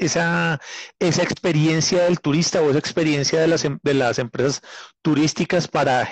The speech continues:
eh, reinventarse o hacer las nuevas cosas? Uno, y dos, ¿qué pasa con la brecha no conectada? No estará, o sea, todo ese escenario de covid y demás no nos deja como ese,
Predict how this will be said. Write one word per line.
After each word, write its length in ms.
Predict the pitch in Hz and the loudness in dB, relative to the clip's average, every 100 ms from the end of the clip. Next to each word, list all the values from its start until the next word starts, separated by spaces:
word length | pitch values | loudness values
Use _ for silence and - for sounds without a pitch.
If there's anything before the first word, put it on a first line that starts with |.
| - | -6
eh, 240 | 143 123 127 | -4 -2 -2
reinventarse 800 | - 135 120 117 107 135 170 151 | -2 0 0 -2 0 -2 0 -2
o 20 | |
hacer 180 | 120 123 | -2 -2
las 140 | 139 | 0
nuevas 240 | 147 139 | -2 -4
cosas? 300 | - 139 160 - - - - - | -2 -2 -2 -6 -20 -20 -16 -2
Uno, 380 | 170 175 214 - | 0 2 0 -4
y 140 | - 165 | -2 2
dos, 260 | 156 175 - _ _ _ _ | 2 2 -4 _ _ _ _
¿qué 160 | - 190 | -2 -2
pasa 300 | 196 202 214 | 0 0 0
con 240 | - 220 | 0 0
la 100 | 202 165 | 2 2
brecha 280 | 143 - | 0 0
no 140 | 170 180 | -2 -2
conectada? 640 | 196 160 - 214 170 113 - - - - | -2 -4 -2 0 0 0 -4 -18 -18 -8
No 260 | - 156 160 | -2 0 2
estará, 360 | 160 180 180 - | 0 0 0 -2
o 60 | |
sea, 160 | 165 165 | -4 -4
todo 240 | - 170 | 0 0
ese 100 | 170 | 2
escenario 380 | 190 196 165 156 | 2 2 2 2
de 100 | 175 | 0
covid 280 | - 151 165 | 0 2 4
y 40 | |
demás 320 | 170 147 147 - | 2 2 -2 -2
no 200 | 156 160 | 0 2
nos 160 | 165 | 0
deja 240 | 170 175 170 | 2 0 0
como 300 | - 180 147 | 0 0 0
ese, 500 | - 165 170 170 | 0 -2 0 -2